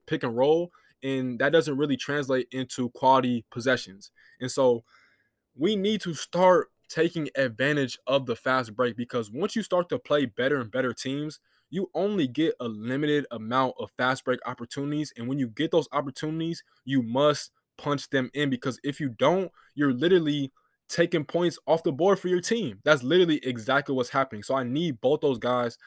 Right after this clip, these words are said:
to be better in transition. And it frustrates me too, because as a point guard, the one thing you wanna do is get the rebound and push the ball and get easy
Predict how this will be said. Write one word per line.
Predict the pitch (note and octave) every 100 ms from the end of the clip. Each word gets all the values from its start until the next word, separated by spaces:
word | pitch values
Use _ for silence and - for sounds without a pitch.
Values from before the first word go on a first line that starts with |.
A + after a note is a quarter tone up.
| _ -
to | -
be | C#3 C3+
better | A2+ C#3 C#3
in | C3+ C#3
transition. | - B2+ D3+ C3+ -
And | D#3+
it | D#3+ - -
frustrates | F#3+ F#3 F3
me | D#3+
too, | C3+ F3+
because | D#3 C3+ C3 A#2+ - _ - _ -
as | G#3
a | D3
point | - F#3 E3
guard, | C3 A#2+ G#2+ - _ _ _ _ _ _ _ _
the | D3+
one | C3 F#3+ B3
thing | A3
you | G3 E3
wanna | F3 C#3+
do | G#2+ D3 F#3 G3+ _ _ _ -
is | C#3+ A2+
get | D#3 F3
the | C#3
rebound | C#3+ D#3 E3 E3+ E3+ - _ _
and | C3+ B2
push | - E3 -
the | B2+
ball | B2 C#3+ C3+
and | B2
get | C3 C3+ C3+
easy | D3 C3 C#3